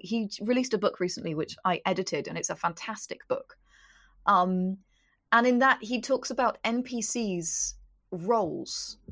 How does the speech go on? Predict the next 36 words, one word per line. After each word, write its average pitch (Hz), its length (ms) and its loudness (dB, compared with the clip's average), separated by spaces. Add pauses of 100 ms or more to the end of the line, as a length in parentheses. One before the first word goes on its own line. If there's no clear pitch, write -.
So 226 200 6
their 226 180 8
role 226 340 6
as 208 80 2
a 214 60 2
mentor, 202 580 2
their 175 140 0
role 190 220 4
as 175 100 -2
a 175 40 -10
friend, 165 540 0
their 180 200 0
role 185 200 2
as 175 120 0
a 180 40 -6
cheerleader, 160 800 -2
their 190 120 2
role 190 180 4
as 185 100 0
an 190 100 -8
adversary. 180 720 -2 (500)
And 226 140 4
by 233 140 2
using 262 440 2
N 233 120 0
P 226 160 -6
Cs 330 340 2
like 190 180 -6
this, - 220 -6
and 208 140 -6
N 247 100 0
P 277 100 -6
Cs 254 200 0
often 214 260 -2
are 233 220 6
tied 165 400 -4